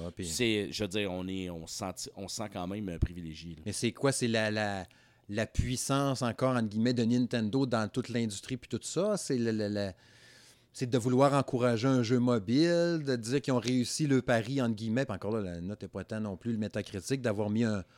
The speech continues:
Speaker 1: un jeu Nintendo qui marche sur du mobile parce qu'ils veulent aller vers là. Les Japonais misent beaucoup aussi là-dessus. Je
Speaker 2: Ben, Nin-,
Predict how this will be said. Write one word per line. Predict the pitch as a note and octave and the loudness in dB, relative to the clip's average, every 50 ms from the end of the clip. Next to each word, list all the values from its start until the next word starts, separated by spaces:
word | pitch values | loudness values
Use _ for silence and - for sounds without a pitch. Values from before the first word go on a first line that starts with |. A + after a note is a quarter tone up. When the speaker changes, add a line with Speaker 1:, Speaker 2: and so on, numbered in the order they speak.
| - _ _ | -20 _ _
Speaker 1:
un | A2+ A2+ A#2+ | 0 0 4
jeu | A2 C3+ | 4 4
Nintendo | C3+ C#3 C3+ C3+ - B2+ A#2 A#2 B2+ C3+ | 4 6 4 4 4 2 4 4 2 2
qui | B2 - - A#2+ | 0 -2 -4 -2
marche | A2+ A2 A#2 B2+ A#2+ - - - - - - - - _ _ _ - - | -2 0 0 -2 -4 -6 -10 -8 -8 -8 -8 -10 -12 _ _ _ -18 -16
sur | - - A#2+ A2 | -8 -6 -6 -4
du | G2 A2 | -2 -2
mobile | A2+ A#2 A2 G#2+ F#2+ G2+ A#2 B2+ B2+ B2+ | 0 0 0 0 0 2 2 4 4 2
parce | A2 G#2+ - | -2 -6 -6
qu'ils | - A2 G2+ G2+ F#2 - - - - - - - - - _ _ _ - G2 G2 G2 G2 G2 | -4 -4 -4 -4 -6 -8 -14 -20 -20 -20 -20 -20 -20 -20 _ _ _ -20 -20 -14 -12 -12 -4
veulent | F#2+ A#2+ A#2+ A#2+ | 0 2 2 4
aller | A#2 A#2 A#2 B2 | 4 2 2 2
vers | A2 A#2 A2+ G#2 G#2+ | 4 4 4 4 6
là. | A#2 C3+ D3 D3+ D3+ | 6 6 6 6 6
Les | C#3 C3 | 6 4
Japonais | A#2 A#2+ - A#2+ A#2 B2+ B2+ A#2+ | 4 2 0 2 2 2 2 2
misent | B2 A#2 A2+ A#2+ A#2+ A#2 | 2 2 4 2 2 2
beaucoup | G#2+ A2+ A2+ - B2 B2 | 0 -4 -4 -2 -2 -2
aussi | A#2 - C3 | -2 0 0
là-dessus. | B2 A#2 G#2 - - - - A#2+ A#2+ B2+ D3+ E3+ F3 | 0 0 0 -2 -6 -8 -4 -2 -2 -2 -2 -2 -4
Je | D#3 B2 G#2+ - - G2+ - - - - - - - | -6 -8 -10 -10 -12 -12 -14 -14 -18 -18 -16 -4 0
Speaker 2:
Ben, | A2+ A#2+ B2+ | 2 4 4
Nin-, | C#3+ D#3+ E3+ | 4 2 2